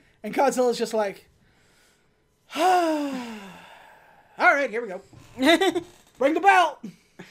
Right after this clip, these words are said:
Speaker 1: ding, ding.
Speaker 2: We immediately start, Mechagodzilla jumps up and hits him with a phenomenal forearm like it's
Speaker 1: <laughs>
Speaker 2: A J Styles.
Speaker 1: That's true, he did.
Speaker 2: Knocking Godzilla to the ground.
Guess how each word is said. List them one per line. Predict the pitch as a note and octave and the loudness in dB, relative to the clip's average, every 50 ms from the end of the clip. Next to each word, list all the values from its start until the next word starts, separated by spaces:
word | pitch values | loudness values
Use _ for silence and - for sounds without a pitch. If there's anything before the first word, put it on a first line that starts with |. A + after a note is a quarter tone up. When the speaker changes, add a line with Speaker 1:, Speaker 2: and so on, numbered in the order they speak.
| - _ _ _ _ _ _ _ _ | -20 _ _ _ _ _ _ _ _
Speaker 1:
ding, | A4+ A4+ A4 A#4 A#4+ A4+ A4+ | -4 -2 -2 -4 -6 -6 -6
ding. | A#4+ A#4 A4+ A#4 A#4+ A4+ G#4 - _ _ _ _ | -6 -6 -8 -10 -12 -14 -16 -18 _ _ _ _
Speaker 2:
We | - G#3+ D4+ E4 | -6 -2 0 0
immediately | D4 D4 D#4+ F4 F4 F4+ E4+ D#4+ | 0 0 0 -2 -2 -2 -4 -6
start, | - - - D4 C#4 C#4 C4 | -4 -2 -2 0 0 0 0
Mechagodzilla | D4 D4+ D#4+ D4 D4 D#4 D4 B3+ D#4 C#4 A#3+ | -2 -2 -2 -2 -2 -2 -2 -2 -2 -4 -4
jumps | - - C4 C4 C4 - - | -4 -4 -6 -6 -6 -4 -4
up | C#4 C4+ B3+ | -4 -4 -4
and | A3+ F3+ | -4 -8
hits | C4+ C#4+ C4+ | -8 -6 -6
him | B3+ | -6
with | B3+ A#3 | -6 -6
a | - | -6
phenomenal | - A#3+ B3 A#3 A#3+ B3 B3+ A#3+ A3 G#3 | -6 -2 0 0 2 2 0 0 -2 -2
forearm | G#3 - A3+ A#3 A#3 A3+ A3 G#3+ A3 A3+ A3+ | -2 -2 0 0 0 2 2 0 0 0 0
like | A3+ A3 A4 | 4 4 6
it's | G#4+ A4 A4 G#4 G#4 C4+ D4+ | 6 6 6 6 4 2 2
Speaker 1:
<laughs> | |
Speaker 2:
A | D#4+ | 0
J | A#3+ A#3+ A#3 | 0 0 0
Styles. | - G4+ - A#4 G4+ G4+ F#4+ F#4+ F4 - A4 - - G#4 G#4+ G#4+ G4 | 0 -2 -2 -2 0 0 -2 -2 -2 -4 -6 -4 -6 -8 -8 -4 2
Speaker 1:
That's | F#4 G4 G4+ G4 - - - | 4 4 4 4 -2 -10 -16
true, | - B4+ C5 A#4+ - - | -10 -4 -2 -2 -2 -2
he | G#4 G4+ G#4 | -8 -12 -10
did. | B4 B4+ B4 A4 - G#4 A#4 - G3 | -8 -4 -2 -2 -2 -2 -4 -4 -2
Speaker 2:
Knocking | G#3 A#3+ D4+ E4+ E4+ E4+ F#4+ E4+ | 6 8 8 8 10 8 6 6
Godzilla | D4 E4+ D#4+ - - D#4+ D#4 D#4 D4+ D4+ | 8 8 6 6 6 4 4 4 4 2
to | - D4 | 0 -2
the | C#4 - | -2 0
ground. | - F4 F4+ B3 A#3 A#3 A#3+ A#3 A3+ - C4 | 0 0 2 2 4 4 2 2 0 -2 -8